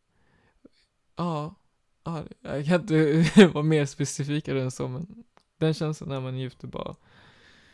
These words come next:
och bara mår. <laughs> Aura, du vet. <laughs> Så, um, ehm,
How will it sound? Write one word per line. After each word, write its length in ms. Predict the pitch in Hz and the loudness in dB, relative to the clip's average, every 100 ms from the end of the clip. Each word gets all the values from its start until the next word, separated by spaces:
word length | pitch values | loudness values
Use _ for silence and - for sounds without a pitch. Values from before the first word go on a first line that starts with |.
| _ _ _ | _ _ _
och 200 | - - | -12 -8
bara 280 | - 123 120 | -4 -2 -2
mår. 380 | 123 127 113 - - 139 139 | -2 -2 -4 -10 -8 -8 -6
<laughs> 400 | 139 131 139 - | -8 -4 -4 -4
Aura, 440 | - 139 127 120 | -2 0 0 -2
du 200 | 120 123 | -2 -4
vet. 220 | 113 - - | -6 -8 0
<laughs> 0 | 190 165 170 - _ _ - - 202 214 196 175 165 151 143 - - - _ _ _ _ _ _ | 4 4 2 -2 _ _ -8 -6 -4 -4 -4 -6 -10 -14 -16 -20 -20 -20 _ _ _ _ _ _
Så, 340 | - - - 120 | -14 -8 -4 -2
um, 280 | 120 117 - - _ _ - - _ | -2 -2 -6 -14 _ _ -14 -14 _
ehm, 580 | - 127 123 120 - - | -8 -4 -4 -4 -6 -8